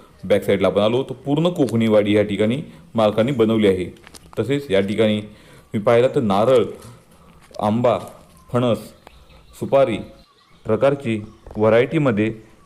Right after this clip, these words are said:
या ठिकाणी झाडे लावली आहेत. आजच्या आपल्या ह्या प्लॉटमध्ये पाहिलं तर पाण्यासाठी एक विहीर आहे, ज्याला भरपूर या ठिकाणी पाणी उपलब्ध आहे. मित्र हो,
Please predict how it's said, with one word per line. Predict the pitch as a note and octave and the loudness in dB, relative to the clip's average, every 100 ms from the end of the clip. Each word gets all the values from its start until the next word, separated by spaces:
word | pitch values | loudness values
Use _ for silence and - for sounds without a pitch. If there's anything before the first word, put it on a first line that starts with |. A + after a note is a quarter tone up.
| - | 0
या | A#2 | 2
ठिकाणी | A2+ A#2 A#2 D3 | 2 0 0 0
झाडे | G#2+ G#2+ | 0 2
लावली | D3 G#2 F#2 | 2 2 2
आहेत. | F#2 G2 E2+ - - - A2+ | 0 -2 -8 -14 -20 -12 -8
आजच्या | G#2+ B2+ | -2 -2
आपल्या | G#2 G#2+ | 0 0
ह्या | G#2+ | 0
प्लॉटमध्ये | G#2 A2+ B2+ B2 C3 C3+ - - | 2 0 0 -2 -6 -10 -20 -4
पाहिलं | G#2 A2 | 0 0
तर | G2 | -2
पाण्यासाठी | - G2+ G#2+ A#2+ B2+ B2 C#3+ - | -4 -2 0 0 -2 -4 -10 -6
एक | G#2+ A2+ | -6 -4
विहीर | F#2+ G#2+ A#2+ | -4 0 2
आहे, | B2+ C3+ | 2 0
ज्याला | C3 G2 F#2 A#2 A2 | -6 -12 0 2 2
भरपूर | G2+ G#2+ - E3+ A#2 | 0 -4 -2 0 2
या | G#2+ | 2
ठिकाणी | G2 A#2 | 0 -2
पाणी | D3 G2+ G2+ B2+ - - | -2 -2 -2 -6 -12 -10
उपलब्ध | B2 - B2+ F2+ | -10 -4 -4 0
आहे. | F#2+ F#2 E2+ E2+ - _ _ _ - - _ _ _ _ - - - _ | 0 0 -6 -10 -18 _ _ _ -20 -20 _ _ _ _ -20 -20 -20 _
मित्र | A2+ A#2 | -6 0
हो, | C#3+ C3+ C#3 | 2 0 -4